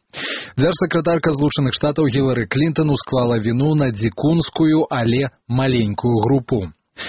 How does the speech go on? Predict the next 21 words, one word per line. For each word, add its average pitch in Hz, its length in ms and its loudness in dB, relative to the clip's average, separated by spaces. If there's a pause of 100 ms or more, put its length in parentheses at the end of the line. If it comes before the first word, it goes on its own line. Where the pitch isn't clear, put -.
(200)
Старшыня 170 480 0
ўсеагульнага 156 640 0
нацыянальнага 131 720 0
кангрэсу 123 560 0
Лібіі, 143 480 2
часовы 127 560 0
кіраўнік 117 400 0
дзяржавы 117 560 0 (240)
Махамед 120 560 0
Аль-Макрыф 110 680 0 (260)
прынёс 170 480 0
сёння 160 240 2
выбачэнні 135 560 2
Злучаным 117 480 0
Штатам 143 480 0
і - 0 -
заклікаў 139 640 0
да 123 160 0
расследавання 135 720 0
абставінаў 98 640 -2
злачынства. 110 800 0